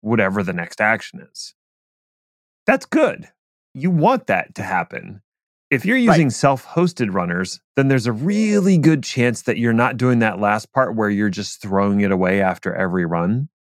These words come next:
Speaker 1: And bad things can happen.
Speaker 2: And that is exactly what happened, or at least part of it.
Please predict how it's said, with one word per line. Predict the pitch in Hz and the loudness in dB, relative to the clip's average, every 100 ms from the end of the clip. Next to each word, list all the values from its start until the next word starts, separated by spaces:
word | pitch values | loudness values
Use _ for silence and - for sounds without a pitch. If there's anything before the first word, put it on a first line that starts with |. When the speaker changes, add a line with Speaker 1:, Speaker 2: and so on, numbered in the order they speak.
| _ _ _ _ _ _ _ _ _ | _ _ _ _ _ _ _ _ _
Speaker 1:
And | 135 120 | 2 2
bad | 104 110 117 95 | 4 2 2 0
things | 104 98 - | -4 -4 -8
can | - | -16
happen. | - - - - - - - _ _ _ _ _ _ _ _ | -20 -12 -10 -10 -14 -20 -20 _ _ _ _ _ _ _ _
Speaker 2:
And | 147 143 | -8 -4
that | 147 151 | 0 0
is | 151 147 - | 0 -4 -4
exactly | 165 143 139 247 - 123 | -6 -4 0 0 -2 -8
what | 117 110 | -10 -8
happened, | 107 - - - _ _ _ _ _ - - - | -8 -8 -20 -20 _ _ _ _ _ -20 -20 -4
or | 156 | -2
at | |
least | 175 220 | 0 -2
part | - 170 151 | 0 0 0
of | 117 | -4
it. | - | -18